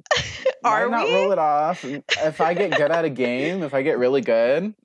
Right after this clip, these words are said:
Speaker 2: I will definitely be doing a Twitch <laughs> stream.
Speaker 1: I would be the first subscriber.
Speaker 2: Oh
Speaker 1: I
Speaker 2: my
Speaker 1: can for
Speaker 2: gosh,
Speaker 1: sure tell you
Speaker 2: thank you.
Speaker 1: that.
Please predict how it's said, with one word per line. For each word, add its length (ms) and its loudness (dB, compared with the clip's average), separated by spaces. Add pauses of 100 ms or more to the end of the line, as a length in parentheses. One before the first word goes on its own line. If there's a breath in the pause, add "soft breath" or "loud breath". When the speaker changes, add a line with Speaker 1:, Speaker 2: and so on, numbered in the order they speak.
Speaker 2:
I 80 4
will 100 2
definitely 300 -2
be 100 -2
doing 180 -6
a 60 -12
Twitch 240 -10
<laughs> 20 -20
stream. 480 -2 (920 loud breath)
Speaker 1:
I 280 0
would 400 0
be 260 -8
the 120 -8
first 280 -10
subscriber. 880 -8 (140)
Speaker 2:
Oh 80 -6
Speaker 1:
I 40 -4
Speaker 2:
my 100 -8
Speaker 1:
can 220 -6
for 160 -8
Speaker 2:
gosh, 0 -
Speaker 1:
sure 260 -8
tell 200 -12
you 120 -14
Speaker 2:
thank 80 -12
you. 200 -8
Speaker 1:
that. 60 -12